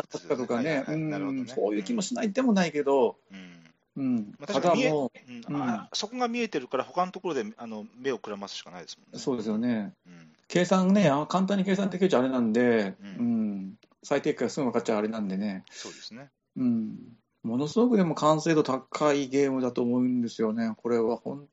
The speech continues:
Speaker 2: 当に。
Speaker 1: うん。
Speaker 2: うん。だハンスがこんななんかガチ、ガチな競技性の高い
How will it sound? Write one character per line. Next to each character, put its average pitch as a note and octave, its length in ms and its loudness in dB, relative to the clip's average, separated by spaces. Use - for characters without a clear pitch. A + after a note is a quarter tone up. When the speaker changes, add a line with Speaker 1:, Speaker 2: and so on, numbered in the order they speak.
Speaker 2:
当 C#3 140 -2
に。 B2+ 300 -2
Speaker 1:
う B2+ 40 -4
ん。 - 20 -2
Speaker 2:
う - 20 2
ん。 A#2 680 -2
だ - 100 -2
ハ - 240 6
ン F4 100 -4
ス - 120 -2
が C#3+ 120 4
こ E3+ 200 0
ん G#3+ 80 6
な A#3 100 4
な A#3+ 100 4
ん A3 80 2
か D3 180 2
ガ C#3 180 2
チ、 A3+ 640 0
ガ D3 160 2
チ C4 160 -2
な G3+ 160 4
競 E3+ 240 2
技 F3 100 -2
性 F3+ 120 0
の D#3+ 100 -2
高 D#3+ 360 2
い D3+ 420 2